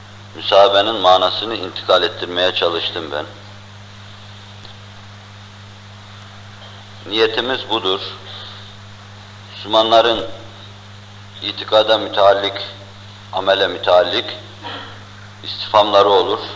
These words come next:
Bunlar intikal ettirirler. Bilebildiğimiz soruların cevaplarını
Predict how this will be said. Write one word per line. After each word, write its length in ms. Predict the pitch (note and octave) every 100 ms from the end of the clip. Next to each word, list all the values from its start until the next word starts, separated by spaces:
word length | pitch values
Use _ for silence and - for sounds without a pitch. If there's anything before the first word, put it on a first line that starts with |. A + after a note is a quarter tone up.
| - - - - - - - - -
Bunlar 240 | G#2+ G#2
intikal 480 | G2+ G#2 - A2+ G#2+
ettirirler. 600 | F2+ - F2 F2 F#2+ A2 - - - - - - - -
Bilebildiğimiz 680 | F#2 G2+ G2+ F#2+ F#2 F#2 F#2+
soruların 600 | - F#2 F#2 F2 F2+ F#2
cevaplarını 640 | F2 F2 F2 F2 F2 F#2